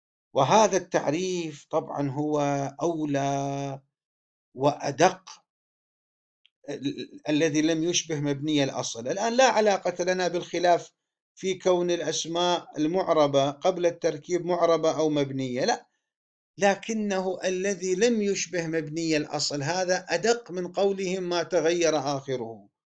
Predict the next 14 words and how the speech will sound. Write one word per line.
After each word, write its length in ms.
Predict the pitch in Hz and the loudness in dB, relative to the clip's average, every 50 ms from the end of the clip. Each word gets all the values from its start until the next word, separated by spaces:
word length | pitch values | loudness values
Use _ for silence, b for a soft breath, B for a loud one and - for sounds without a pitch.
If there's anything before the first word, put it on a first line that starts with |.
| _ - | _ -2
لماذا؟ 560 | 156 165 170 160 156 135 113 110 95 - - _ _ _ _ _ _ _ _ _ _ _ _ _ _ - | 0 2 4 4 4 2 0 -4 -8 -10 -14 _ _ _ _ _ _ _ _ _ _ _ _ _ _ 6
لأنه 580 | 165 190 180 214 226 220 220 220 208 202 208 | 6 6 8 6 4 2 4 4 4 4 4
ما 200 | 208 208 208 208 | 4 4 4 4
تغير 580 | 202 202 214 202 190 247 294 302 285 277 269 247 | 4 6 4 6 8 8 8 8 8 8 8 8
آخره 840 | 247 226 220 220 214 208 - 208 202 190 190 180 165 170 170 170 160 | 6 6 6 4 4 4 2 2 4 4 4 4 2 2 0 0 0
هذا 440 | 151 180 202 208 208 202 190 208 196 | 0 2 2 4 4 4 2 2 0
حكم 440 | - - - 294 302 302 - 294 285 | 0 2 2 2 2 4 4 2 2
من 280 | 262 247 226 226 226 226 | 2 2 0 0 0 0
أحكام 560 | - - - - - - 196 196 190 185 175 | -2 -2 -4 -4 -4 -4 -4 -2 -2 0 0
المعرب، 640 | 160 151 147 143 143 139 - 113 120 117 - - _ _ _ _ _ _ _ _ _ _ _ _ _ _ _ _ _ _ _ _ _ _ _ _ _ - | 2 2 2 2 2 0 0 -2 -2 -4 -4 -6 _ _ _ _ _ _ _ _ _ _ _ _ _ _ _ _ _ _ _ _ _ _ _ _ _ -4
وعندهم 680 | 127 127 127 180 226 233 220 208 214 196 180 180 190 185 | -4 -2 0 0 0 0 2 2 2 2 2 0 -2 -2
من 320 | 180 175 170 170 170 160 | -2 -2 -2 -2 -2 -4
جملة 440 | 147 202 247 262 254 240 233 233 233 220 | -2 -2 -2 -2 2 4 4 4 4 2
المردود 760 | 214 202 196 196 196 190 180 180 160 180 180 180 175 165 151 | -2 -2 0 0 0 0 0 0 0 2 2 2 2 0 -2